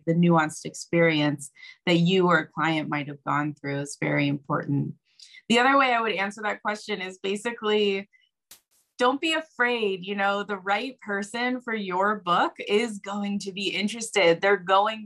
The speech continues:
to want to read it. There is always a market for a well-crafted book. And it's really identifying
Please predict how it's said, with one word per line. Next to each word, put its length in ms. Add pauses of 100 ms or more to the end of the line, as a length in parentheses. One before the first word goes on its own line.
(120)
to 60
want 440
to 60
read 260
it. 240
There 320
is 260 (160)
always 640
a 80
market 640 (380)
for 160
a 100
well-crafted 960
book. 260 (380)
And 140
it's 160
really 280
identifying 840